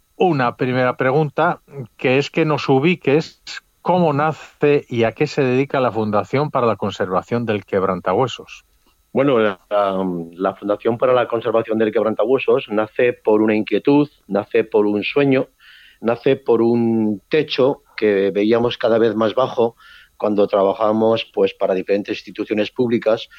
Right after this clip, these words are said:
Speaker 2: a la hora de abordar la recuperación integral, completa y transversal de, lo, de una especie que se extinguía en Espacia, en España ya para el año noventa y cinco. Eh, esto de las extinciones a veces parece que es algo remoto, pero,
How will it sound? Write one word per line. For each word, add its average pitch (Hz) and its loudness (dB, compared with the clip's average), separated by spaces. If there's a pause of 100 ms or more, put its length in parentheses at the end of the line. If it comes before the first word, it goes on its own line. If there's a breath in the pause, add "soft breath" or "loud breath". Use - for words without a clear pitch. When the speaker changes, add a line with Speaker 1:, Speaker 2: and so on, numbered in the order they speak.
(320 loud breath)
Speaker 2:
a 101 2
la 110 4
hora 127 2
de 127 2
abordar 120 2
la 120 4
recuperación 113 0
integral, 123 0
completa 120 -2
y 110 0
transversal 113 -2 (380 soft breath)
de, 110 4
lo, 107 4
de 113 -4
una 131 2
especie 131 0
que 135 0
se 135 -2
extinguía 117 -2
en 131 2
Espacia, 123 0
en 117 -6
España 123 0
ya 113 2
para 104 0
el 107 2
año 120 0
noventa 117 0
y 104 -2
cinco. 147 -2 (460 loud breath)
Eh, 101 0
esto 139 -4
de 151 2
las 143 0
extinciones 135 0
a 110 2
veces 110 -2
parece 117 0
que 120 -2
es - -4
algo 120 4
remoto, 120 -2
pero, 101 2